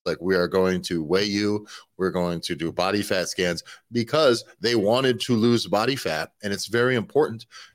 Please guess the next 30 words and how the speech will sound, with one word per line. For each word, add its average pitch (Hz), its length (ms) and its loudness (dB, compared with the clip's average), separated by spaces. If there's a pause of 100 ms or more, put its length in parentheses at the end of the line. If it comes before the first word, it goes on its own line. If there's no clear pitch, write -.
because 104 480 -2 (220)
for 113 160 0
them 135 260 0
to 131 140 -2
be 143 180 -2
successful, 156 760 -4 (540)
if 113 220 -2
they're 117 260 2
training 139 420 -4
for 101 180 0
a 90 40 2
month 117 440 -2 (200)
and 101 240 -4
nothing 113 360 -2
goes, 104 400 2
they 98 160 -2
don't 104 280 -2
lose 101 280 -2
any 98 160 -2
weight, 95 240 0
don't 95 180 -2
lose 98 160 -4
any 95 160 -4
fat, 90 400 -4 (680)
and 117 220 -2
you're 120 100 0
coaching 110 320 0
them 101 120 0
on 95 120 0
nutrition, 92 500 -4